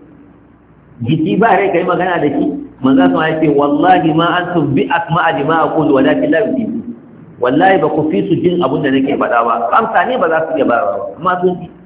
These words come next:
Kaga wannan ma dariyan gayya ne ai. Walakanci ne shi ma ga mu. Kaga aka gama da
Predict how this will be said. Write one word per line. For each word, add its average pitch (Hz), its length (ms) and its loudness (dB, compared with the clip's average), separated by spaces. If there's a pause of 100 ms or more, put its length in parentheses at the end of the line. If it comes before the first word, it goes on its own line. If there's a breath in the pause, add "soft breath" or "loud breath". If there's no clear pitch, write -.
(320)
Kaga 123 160 0
wannan 156 200 0
ma 151 120 2
dariyan 139 480 4
gayya 156 240 4
ne - 160 0
ai. - 140 -6 (220)
Walakanci 165 580 0
ne 131 80 4 (100)
shi 131 80 4
ma 135 160 4
ga - 100 2
mu. - 120 -4 (1200)
Kaga 143 320 2
aka 143 120 0
gama 135 280 2
da 120 160 4